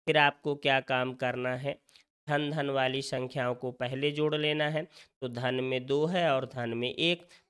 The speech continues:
तो कितना हो गया, जुड़ के धन में तीन, और ये ऋण वाला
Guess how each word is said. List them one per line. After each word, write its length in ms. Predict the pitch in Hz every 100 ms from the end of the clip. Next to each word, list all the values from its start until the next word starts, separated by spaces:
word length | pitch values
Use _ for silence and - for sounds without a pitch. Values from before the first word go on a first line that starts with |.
| -
तो 60 | 120
कितना 380 | 131 127 123 123
हो 120 | 123
गया, 180 | 120 120
जुड़ 220 | 123 117
के 160 | 117 110
धन 200 | 113 107
में 180 | 110 113
तीन, 400 | - 180 185 185 - - -
और 100 | 127
ये 220 | 117 120 113
ऋण 180 | 117 110
वाला 380 | 110 110 143